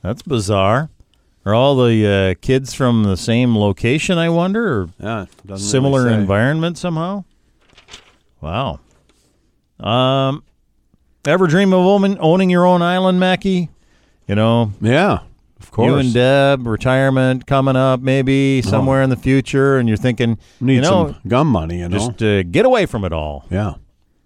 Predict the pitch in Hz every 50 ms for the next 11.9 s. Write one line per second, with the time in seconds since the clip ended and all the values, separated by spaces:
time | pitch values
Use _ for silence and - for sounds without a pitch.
0 | _ _ _ - 98 107 120 139 156 - - _ 131 101 - - 170 226 269 233
1 | - - 151 131 113 - - - - 156 170 202 - - 120 107 101 98 95 90
2 | - - 110 98 - - 110 90 90 90 92 92 87 - _ _ _ _ _ _
3 | _ - - _ _ _ _ _ _ _ _ _ _ _ _ _ _ _ - 101
4 | 113 110 107 95 120 151 165 147 120 110 110 113 120 - - - - 101 107 135
5 | 165 160 - - - - - 71 71 95 104 127 147 - - 80 - - _ _
6 | 98 104 110 98 - 185 208 202 185 147 127 117 139 202 202 180 165 170 175 170
7 | 160 151 151 156 160 - 117 147 143 143 147 127 135 127 117 113 107 101 90 78
8 | 73 67 - - - - 98 95 92 95 107 120 123 107 104 - - 143 139 139
9 | 131 117 104 104 123 139 160 165 - - 127 113 113 113 101 117 107 107 127 131
10 | - 120 110 104 - - - - 117 107 95 90 80 78 - 92 80 73 71 71
11 | 69 69 69 71 67 67 82 87 95 113 131 147 120 95 80 78 -